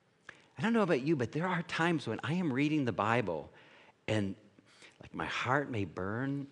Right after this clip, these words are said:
or my mind starts, like, connecting things. And, and, and not just reading, but, like, chewing on it, like, meditating on it. Like, things come up. This week I was thinking about Adam and Eve and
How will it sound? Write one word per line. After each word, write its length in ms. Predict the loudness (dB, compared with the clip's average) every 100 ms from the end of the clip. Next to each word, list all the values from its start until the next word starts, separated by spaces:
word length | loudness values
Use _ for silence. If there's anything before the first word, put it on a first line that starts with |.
| -6
or 80 |
my 180 | -4 -2
mind 560 | 0 2 2 4 2 0
starts, 400 | -6 -8 -6 -4
like, 180 | -4 -4
connecting 720 | -10 -6 -4 -6 -2 0 0
things. 600 | -2 -2 0 0 -4 -10 -20 -20 -20 0
And, 160 | 4 6
and, 260 | 8 6
and 200 | 6 6
not 220 | 6 6 4
just 200 | 0 2
reading, 380 | 4 6 6
but, 160 | 4 2
like, 180 | 2 0
chewing 360 | 2 6 6 6
on 200 | 4 0
it, 80 | -4 2
like, 140 | 2
meditating 760 | 6 8 8 6 2 2 0 -6
on 220 | -4 -4 -4
it. 240 | -10 -16 -20 -20 -20 -6
Like, 140 | -6
things 560 | -2 6 6 6 2 -4
come 200 | -4 4
up. 120 | 4 4 0
This 200 | 2 4
week 180 | 4 6
I 80 | 4
was 140 | 4
thinking 260 | 2 2 4
about 320 | 8 8 6 8
Adam 320 | 8 8 4
and 100 | 4
Eve 240 | 6 4
and 260 | 4 4 2